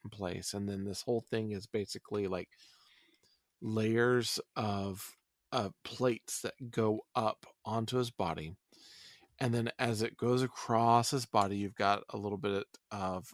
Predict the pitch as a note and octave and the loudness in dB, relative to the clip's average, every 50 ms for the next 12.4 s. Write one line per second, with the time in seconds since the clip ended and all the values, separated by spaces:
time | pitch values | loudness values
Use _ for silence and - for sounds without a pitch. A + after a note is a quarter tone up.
0 | - - G2 F#2+ F#2 F#2 G#2+ A2 A2+ A2+ A2 G#2 G#2 G2 F#2 F2+ G2 E2 - - | -8 -4 -4 -4 -4 -4 -6 -6 -4 -4 -2 -2 -2 -2 -2 -4 -6 -6 -6 -8
1 | E2 D2+ - - - - - - A2+ G#2 - - D3 A#2+ G#2 G2 F#2+ F#2+ F#2+ G2 | -8 -10 -10 -8 -10 -8 -2 0 0 0 0 -2 -6 -6 -4 -2 -2 -2 -2 -4
2 | G#2 A2 A#2 - _ _ - - - - - _ _ _ - - G#2+ A2 G#2+ G#2+ | -4 -6 -8 -10 _ _ -20 -20 -20 -20 -20 _ _ _ -10 -6 -6 -4 -4 -2
3 | A2 G#2+ G#2+ G2 G2+ F#2 - - A#2 A2 - - - - F2+ F#2+ - - G#2+ G#2 | -2 -4 -4 -4 -6 -8 -8 -4 -4 -4 -4 -4 -8 -8 -8 -8 -8 -8 -8 -6
4 | - G2+ F#2+ - - - A2+ A2 G2+ - D3 D3 B2+ B2+ C3+ C#3 C#3+ - _ _ | -4 -6 -6 -6 -6 -4 -2 -2 -2 -4 -4 -4 -2 -2 0 -2 -4 -6 _ _
5 | _ _ _ - - - - - - - _ _ _ - - A#2+ A#2+ A#2+ A#2 A#2 | _ _ _ -20 -20 -20 -20 -20 -20 -20 _ _ _ -6 -2 0 0 2 2 2
6 | A#2+ A#2+ A#2+ - - - - - E3 F3+ E3+ D#3+ C3 A2+ G#2+ G#2+ G#2 - _ _ | 0 0 0 0 -2 -2 -2 0 -2 -2 0 2 2 2 4 2 0 -2 _ _
7 | _ _ _ _ _ - - - A#2 A2 G#2+ - - - - C#3 D3 D#3+ D3+ A#2+ | _ _ _ _ _ -18 -12 -8 -8 -8 -8 -10 -14 -8 -4 -2 -2 0 0 0
8 | G#2 G2 F2+ F#2 G2+ G#2 G#2 G#2+ B2 C3 C3 - A2+ G2 F#2 F2+ F2+ F#2 - - | -2 -4 -6 -6 -4 -2 0 0 0 0 0 -2 0 0 0 -2 -4 -6 -8 -12
9 | - _ _ _ - - _ - _ _ _ _ _ _ - - A2+ A2 G#2+ G2 | -20 _ _ _ -20 -20 _ -20 _ _ _ _ _ _ -6 -4 -2 -2 -2 -2
10 | G2 G2+ A2+ A#2 A2+ G#2+ - - - B2 A#2 A#2 - - - - - - - - | -2 -4 -4 -4 -4 -6 -6 -4 -2 0 0 0 0 -2 -6 -8 -8 -6 -6 -6
11 | - - A#2 A2 G#2 G#2 G2+ G2+ G2+ G2 G2 G2 G2+ - _ _ - - A#2 A2+ | -4 -2 -2 -2 0 0 0 0 0 0 -2 -4 -6 -8 _ _ -16 -16 -12 -6
12 | - A2+ G#2 G2+ G2 F#2+ F#2+ G2 | -4 -2 -2 -2 -2 -4 -6 -8